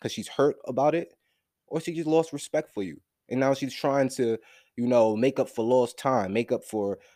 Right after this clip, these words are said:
for time that she feels like she wasted on you. So always be prepared and be careful for that, kings.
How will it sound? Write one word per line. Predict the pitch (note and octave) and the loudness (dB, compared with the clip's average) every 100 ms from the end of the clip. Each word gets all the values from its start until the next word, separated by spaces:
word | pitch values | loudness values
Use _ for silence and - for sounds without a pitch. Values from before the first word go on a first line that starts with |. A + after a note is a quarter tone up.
| - | -12
for | A2 | -8
time | - A#2 A#2 A#2 | -2 0 0 0
that | A2 G2+ | 0 0
she | - A#2 G#2+ | -4 -6 -6
feels | - A#2 A#2 | -6 -2 0
like | G#2 G2+ | -2 -4
she | - G2+ | -6 -4
wasted | A2 A2+ G2 | -4 -4 -6
on | G2+ G2+ | -6 -4
you. | G#2+ F2 - _ _ - | -6 -8 -14 _ _ -8
So | A#2+ | 0
always | B2 D#3+ D3+ | 4 4 2
be | D3 | -2
prepared | D3 - C#3+ C#3+ C#3+ | -6 -2 0 0 -2
and | A2+ | -6
be | A2 | -8
careful | - B2+ C3+ | -4 -4 -4
for | - G2 | -6 -6
that, | F#2 | -6
kings. | - G#2 G#2 - | -8 -8 -10 -14